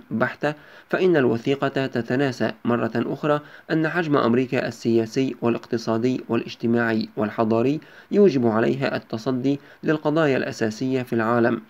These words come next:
لأنها تتحمل بالدرجة الأولى دون غيرها من الدول تبعة ومسؤولية ونتاج ما يمكن أن يترتب على هذه القضايا. فماذا لو لم تتدخل أمريكا في كوسوفو مثلًا؟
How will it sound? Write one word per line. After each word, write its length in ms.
لأنها 440
تتحمل 580
بالدرجة 560
الأولى 420
دون 260
غيرها 440
من 160
الدول 420
تبعة 420
ومسؤولية 960
ونتاج 680
ما 140
يمكن 380
أن 140
يترتب 540
على 220
هذه 380
القضايا. 580
فماذا 500
لو 260
لم 160
تتدخل 640
أمريكا 540
في 120
كوسوفو 680
مثلًا؟ 540